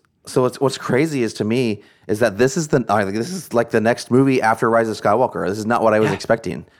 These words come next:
Speaker 2: Yeah,
Speaker 1: Like,
Speaker 2: I was
Speaker 1: I was kind of
Speaker 2: expecting
Speaker 1: expecting
Speaker 2: episode ten.
Speaker 1: Yeah, or episode ten, or, like, the new, you know, like, uh, some kind of new trilogy announced, you know, like,
Speaker 2: Mm.
Speaker 1: the, well, okay, so the other news was Taika Waititi is directing a movie.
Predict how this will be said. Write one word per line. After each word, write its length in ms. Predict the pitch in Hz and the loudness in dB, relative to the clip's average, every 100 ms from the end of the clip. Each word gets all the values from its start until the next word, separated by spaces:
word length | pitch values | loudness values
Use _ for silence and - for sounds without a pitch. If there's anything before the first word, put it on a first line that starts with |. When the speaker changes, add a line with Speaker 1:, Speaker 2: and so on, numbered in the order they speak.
| - | -4
Speaker 2:
Yeah, 140 | 165 | 2
Speaker 1:
Like, 120 | 104 | 4
Speaker 2:
I 60 | 127 110 | 4 4
was 0 | |
Speaker 1:
I 40 | |
was 200 | 117 120 | 4 2
kind 120 | 214 139 | 2 2
of 100 | 123 | 2
Speaker 2:
expecting 340 | 139 127 180 | 2 2 2
Speaker 1:
expecting 120 | 113 | 2
Speaker 2:
episode 140 | 196 139 | 0 -2
ten. 0 | - _ _ _ _ | -10 _ _ _ _
Speaker 1:
Yeah, 260 | - 131 110 | 0 2 4
or 360 | 120 135 135 117 | 4 4 4 0
episode 280 | 147 147 | 0 -2
ten, 140 | - 156 | 0 2
or, 100 | 143 | 2
like, 180 | 123 123 | 2 0
the 100 | 127 | 0
new, 200 | 120 120 | 0 0
you 120 | 113 | 0
know, 120 | 113 | 0
like, 260 | 104 101 101 | 2 0 -2
uh, 360 | 107 101 95 | 0 2 0
some 160 | 98 113 | -2 -4
kind 140 | 123 113 | 0 0
of 60 | |
new 120 | 110 | 0
trilogy 460 | 107 - 117 123 123 | 0 2 2 2 0
announced, 520 | 120 117 117 117 - | 2 2 2 -2 -6
you 80 | 117 | -2
know, 120 | 110 | 2
like, 160 | 110 101 | 2 2
Speaker 2:
Mm. 640 | 135 127 123 113 104 104 101 _ _ _ _ | -2 -6 -8 -8 -10 -12 -16 _ _ _ _
Speaker 1:
the, 960 | 120 104 107 95 92 92 - - - - | -6 0 2 2 0 -2 -6 -14 -14 0
well, 280 | 120 107 104 | 2 4 4
okay, 220 | 110 98 | 2 0
so 140 | - | 2
the 80 | 110 | 4
other 160 | 120 113 | 4 2
news 220 | 104 101 | 0 0
was 140 | 104 | -2
Taika 200 | - 120 | 0 2
Waititi 560 | 117 98 139 143 98 101 | 2 2 2 2 0 -4
is 120 | 101 | -2
directing 460 | 113 107 113 104 104 | 0 0 0 -4 -2
a 80 | 104 | -2
movie. 460 | 101 95 90 101 | 0 0 -2 -6